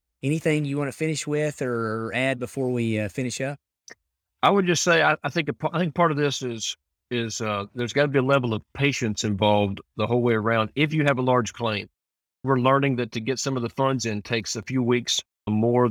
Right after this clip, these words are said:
Speaker 2: than what we expected because there's multiple moving parts behind the scenes to make that, that happen. So far, I w-, it's a hundred percent honest to say that we have not felt, uh, pushback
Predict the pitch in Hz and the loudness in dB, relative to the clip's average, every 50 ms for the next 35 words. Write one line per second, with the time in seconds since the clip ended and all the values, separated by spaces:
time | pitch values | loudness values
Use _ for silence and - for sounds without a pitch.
0 | - - _ _ - - - 110 107 117 120 110 113 110 107 104 - - - - | 0 -4 _ _ -16 -6 -4 0 2 2 2 4 4 2 2 0 -4 -10 -2 0
1 | 143 143 - 131 117 123 127 - - 175 151 143 147 123 113 123 135 147 156 147 | 0 0 0 -2 -2 -2 -2 2 2 2 2 2 0 0 2 4 4 4 4 4
2 | 160 131 - 139 131 131 147 139 123 127 117 - - 135 135 135 - - - 120 | 0 0 2 2 4 4 2 2 2 -2 -4 0 2 4 4 4 2 0 0 0
3 | 117 120 127 127 120 110 - - - 127 123 120 113 - - - 110 110 113 117 | 2 2 2 2 2 0 -4 -4 -4 -4 -4 -4 -4 -6 -6 -6 -4 -2 -2 -4
4 | - - 113 107 104 - - _ _ _ _ _ _ _ _ _ - 110 110 107 | -4 -2 -2 -2 -2 -2 -6 _ _ _ _ _ _ _ _ _ -2 0 0 0
5 | 101 90 - _ _ _ _ _ _ _ _ _ _ - 107 107 - - 90 - | 0 -2 -8 _ _ _ _ _ _ _ _ _ _ -4 -4 -4 -4 -6 -12 -14
6 | - _ _ _ _ _ _ - - 143 180 190 - 202 160 135 123 120 120 - | -14 _ _ _ _ _ _ -2 0 2 2 2 2 2 4 4 4 2 0 -6
7 | _ _ _ _ _ _ _ _ _ 127 117 - 127 120 120 151 180 214 208 - | _ _ _ _ _ _ _ _ _ -4 -2 -2 -4 -4 -2 -2 -2 -2 -2 -4
8 | 175 170 - 185 160 92 127 139 139 139 - - 113 - - 135 120 117 104 104 | -4 -4 -4 -2 -2 0 0 0 0 -2 -4 -8 -12 -8 -4 -4 -2 -2 -4 -6
9 | 104 - 98 107 127 156 175 160 160 123 113 113 123 131 123 - - - - 139 | -8 -8 -4 0 2 2 2 2 2 0 0 0 -2 -2 -2 -4 -10 -10 -4 0
10 | 135 117 101 92 80 - - _ _ _ _ _ _ _ _ _ _ _ - 95 | 0 0 0 -2 -6 -12 -20 _ _ _ _ _ _ _ _ _ _ _ -2 0
11 | 101 98 98 104 - - - 202 214 - - - - - - - | 2 2 0 -2 -4 -2 0 0 0 0 -4 -6 -6 -6 -6 -8